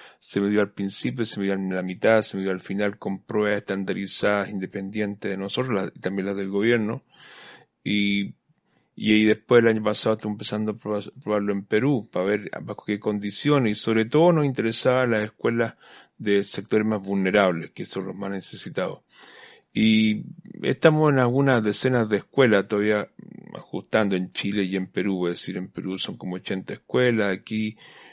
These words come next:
ah, en, en este año fueron como unas treinta y tantas, pero aparte de eso, hay,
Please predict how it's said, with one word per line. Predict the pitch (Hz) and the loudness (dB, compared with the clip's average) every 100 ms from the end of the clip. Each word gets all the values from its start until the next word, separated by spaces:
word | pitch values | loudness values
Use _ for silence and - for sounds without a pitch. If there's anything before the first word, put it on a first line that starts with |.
| _ - | _ -8
ah, | - - | -4 -2
en, | 110 104 | 0 -2
en | 98 107 104 - - - - | -4 -4 -6 -6 -8 -10 -10
este | - - | -6 -2
año | 104 101 | 0 0
fueron | - 101 101 | -4 -6 -6
como | - 101 - - - - - 127 - - - | -8 -8 -8 -10 -12 -12 -12 -14 -14 -16 -14
unas | - - - - _ | -12 -10 -10 -14 _
treinta | - 110 98 101 101 | -2 0 0 -4 -10
y | 101 | -2
tantas, | 123 110 101 120 123 - _ - - _ | 2 2 0 -2 -4 -8 _ -20 -20 _
pero | 117 120 | 6 8
aparte | 156 170 160 | 8 6 4
de | 156 | 0
eso, | 160 - 156 | 0 0 0
hay, | 147 | 0